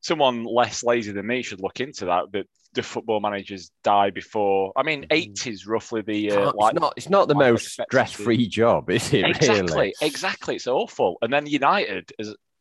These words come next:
Speaker 1: like, especially s-, through some areas of them that you've mentioned. I mean, I know Harris had it reasonably good in terms of,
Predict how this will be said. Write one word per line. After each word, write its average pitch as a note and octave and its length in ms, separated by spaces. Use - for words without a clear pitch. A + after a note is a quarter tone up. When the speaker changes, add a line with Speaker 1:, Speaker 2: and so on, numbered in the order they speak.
Speaker 1:
like, A#2+ 280
especially - 380
s-, - 220
through D#3+ 180
some D#3+ 180
areas D3 360
of B2 80
them C#3+ 180
that B2+ 100
you've G#2 120
mentioned. G2+ 560
I A2 60
mean, B2+ 220
I C3 40
know C#3 200
Harris A#2+ 280
had A2+ 140
it G#2 160
reasonably G2+ 680
good F2+ 240
in F2+ 120
terms F#2+ 380
of, F#2+ 180